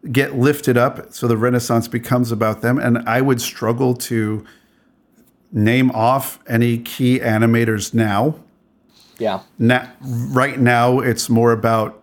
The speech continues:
Speaker 1: interestingly enough, the writers and the directors um, I mean, it was back then. We get,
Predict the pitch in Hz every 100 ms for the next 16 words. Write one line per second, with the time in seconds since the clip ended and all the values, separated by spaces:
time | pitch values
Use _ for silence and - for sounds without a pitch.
0 | - 120 127 117 123 117 117 110 98 110
1 | 101 104 110 123 143 143 - - 107 104
2 | 104 104 98 107 - 143 147 156 - -
3 | _ _ _ _ _ _ _ - 101 98
4 | 95 92 - - 139 135 120 127 120 113
5 | 107 - 107 107 120 131 - _ _ _
6 | _ _ - - 101 113 -